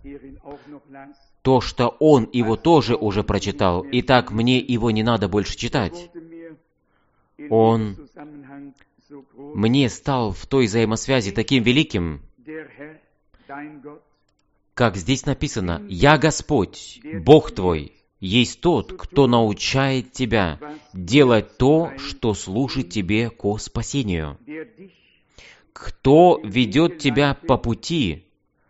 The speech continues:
которым ты должен идти». Есть только один путь, одна истина, одна жизнь, одно спасение,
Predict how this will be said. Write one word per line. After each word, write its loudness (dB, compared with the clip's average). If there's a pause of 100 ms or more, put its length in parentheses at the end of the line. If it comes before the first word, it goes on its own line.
(480)
которым 2
ты 2
должен -2
идти». -10 (2750)
Есть 2
только 0
один 0
путь, -6 (1120)
одна 4
истина, -4 (1000)
одна 4
жизнь, -2 (1600)
одно 2
спасение, 0